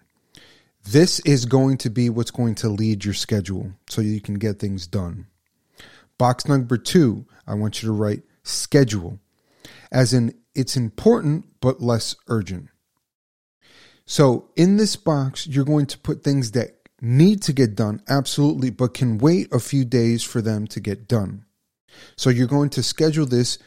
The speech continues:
something that's gonna be done in, uh, more than two days. The next box, number three, are things that are less important and less urgent, right? Or, or I should say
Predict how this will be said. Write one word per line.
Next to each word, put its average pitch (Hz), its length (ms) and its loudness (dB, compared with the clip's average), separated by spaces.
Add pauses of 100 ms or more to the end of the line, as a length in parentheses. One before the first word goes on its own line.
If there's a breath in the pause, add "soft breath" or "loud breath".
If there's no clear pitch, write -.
(240 soft breath)
something 131 360 0
that's 120 200 2
gonna 117 220 2
be 107 180 -2
done 107 340 0 (140)
in, 107 340 -4 (580)
uh, 120 80 -2
more 117 280 4
than 107 180 0
two 120 220 -4
days. - 480 -2 (1300)
The 135 100 4
next 208 360 2
box, 110 480 -2 (180)
number 117 260 2
three, 139 500 2 (420)
are 120 120 2
things 135 300 2
that 117 120 2
are 104 220 0
less 147 340 2
important 127 640 -2 (140)
and 117 260 0
less 104 300 -2
urgent, 101 400 -2 (1200 soft breath)
right? 120 300 0
Or, 139 160 4
or 135 60 2
I - 20 4
should - 200 -4
say 135 160 2